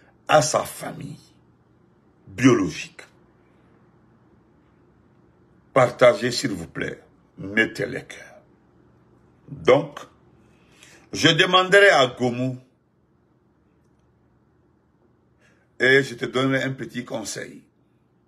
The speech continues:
Monsieur Gomu. Aujourd'hui, il y a des, il y a, il y a, il y a tes proches qui m'écrivent aujourd'hui pour me féliciter, pour me remercier d'avoir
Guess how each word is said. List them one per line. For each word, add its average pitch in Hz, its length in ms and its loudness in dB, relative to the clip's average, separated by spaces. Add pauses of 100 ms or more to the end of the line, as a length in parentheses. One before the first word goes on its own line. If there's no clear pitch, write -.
(560)
Monsieur 101 260 -8
Gomu. 90 380 -12 (2000)
Aujourd'hui, 117 720 0 (260)
il - 100 -16
y 98 60 0
a 98 140 8
des, 95 240 -4
il 98 60 -2
y - 20 4
a, 101 320 6
il - 100 -16
y 107 60 2
a, 101 160 6 (160)
il - 80 -6
y - 20 2
a 101 120 4
tes 104 200 -2
proches - 800 0 (960)
qui 117 160 -4
m'écrivent 143 440 2
aujourd'hui 123 540 -4 (460)
pour 139 140 0
me 147 120 4
féliciter, 180 680 0
pour 143 200 -4
me 127 140 2
remercier 139 760 0 (1080)
d'avoir 139 1040 4